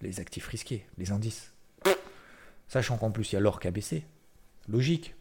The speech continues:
hausse du dollar, hausse des taux, inflation. Le, le, le, le, les cours de l'or baissent un peu. Logique.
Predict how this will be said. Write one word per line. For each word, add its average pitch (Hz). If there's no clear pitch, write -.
hausse 104
du 101
dollar, 98
hausse 92
des 92
taux, 117
inflation. 113
Le, 82
le, 82
le, 80
le, 80
les 82
cours 92
de 95
l'or 95
baissent 92
un 113
peu. 185
Logique. 139